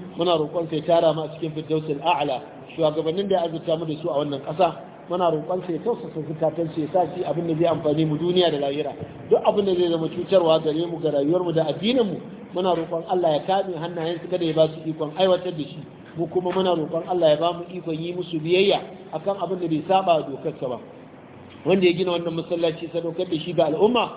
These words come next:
ya Allah, muna roƙonka ka gina masa gida aljanna, kai albarka ga dukiyarsa, kai albarka ga zuriyarsa. Ya Allah, muna roƙonka yanda ka bashi arziki, ka bashi ikon sarrafa wannan arziki wajen yi wa addinin ka hidima, mu ma ka yi mana arzikin da zamu yi wa addinin ka hidima kwatankwacin wanda ya ko fiye da nasa.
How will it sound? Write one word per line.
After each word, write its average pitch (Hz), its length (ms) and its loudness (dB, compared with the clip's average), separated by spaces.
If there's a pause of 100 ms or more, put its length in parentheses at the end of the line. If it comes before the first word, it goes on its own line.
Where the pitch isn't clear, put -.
(320)
ya 175 120 6
Allah, 180 220 2
muna 180 220 -4
roƙonka 175 580 0
ka 160 120 -4
gina 170 200 -2
masa 160 180 -4
gida 156 320 4
aljanna, 151 520 0 (300)
kai 196 80 -2
albarka 175 440 0
ga 160 100 0
dukiyarsa, 156 600 -2 (280)
kai 196 80 2
albarka 185 400 4
ga 165 120 0
zuriyarsa. 160 560 2 (320)
Ya 185 120 2
Allah, 196 220 2
muna 208 220 -2
roƙonka 180 340 -4
yanda 190 240 0
ka 185 120 0
bashi 196 260 2
arziki, 175 420 -4
ka 170 100 2
bashi 185 320 4
ikon 165 300 0
sarrafa 185 260 2
wannan 175 320 0
arziki 190 540 0 (360)
wajen 185 260 4
yi 220 120 0
wa 208 140 4
addinin 170 400 -4
ka 156 80 -4
hidima, 220 460 2 (240)
mu 190 120 -2
ma 208 160 -2
ka 190 140 -6
yi 180 80 -4
mana 190 180 -2
arzikin 190 440 -4
da 185 100 0
zamu 185 220 2
yi 175 60 -2
wa 175 100 0
addinin 175 400 -4
ka 175 100 -6
hidima 196 340 0
kwatankwacin 196 540 -4
wanda 202 240 0
ya 165 60 4
ko 180 160 4
fiye 180 200 2
da 160 100 2
nasa. 160 320 0